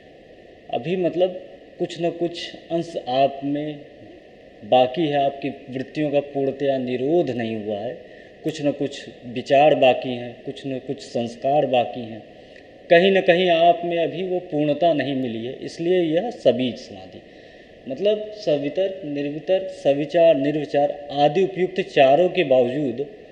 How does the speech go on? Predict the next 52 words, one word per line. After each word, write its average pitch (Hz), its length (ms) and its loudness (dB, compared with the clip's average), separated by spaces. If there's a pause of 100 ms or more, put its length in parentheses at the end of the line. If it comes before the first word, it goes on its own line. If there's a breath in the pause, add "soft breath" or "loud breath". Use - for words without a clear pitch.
(500 loud breath)
अवस्थाओं 143 560 0
के 165 120 -4
बावजूद 139 440 4 (200)
आप 160 240 4
भी 160 240 -4
अभी 147 280 -4
पूर्णता 156 500 2
को 160 100 2
नहीं 139 180 0
प्राप्त 117 340 -2
कर 113 80 -6
पाए 104 260 -6
हैं, 113 160 -16 (100)
आप 139 340 -2
में 151 80 -4
कहीं 151 400 -4
न 160 80 -4
कहीं 151 240 -4
वो 147 140 -4 (180)
अंश 165 240 -6
बाकी 107 360 -6
है। 101 140 -16 (360 loud breath)
तो 165 60 -8
महर्षि 165 380 -2
इस 175 120 -6
पे 208 160 -4
वहीं 156 240 -4
पे 101 260 -12 (520 loud breath)
वही 151 160 4
बात 147 340 6
कहते 131 240 0
हैं। 127 100 -12
तो - 80 -20
फिर 175 120 -6
देखिए 160 280 -4
लिखा 160 340 -4
भी 120 100 -6
है, 131 80 -8
इन 170 220 -8
चार 170 320 0
प्रकार 165 380 -2
की 151 120 -6
समाधियों 135 640 -6
में 139 300 -6
भी 135 260 -8 (600 loud breath)
निर्विचार 143 720 0
समाधि 127 600 -8
के 151 200 -6
निर्मल 143 540 -4
हो 143 120 -4
जाने 123 300 -2
पर, 120 380 -6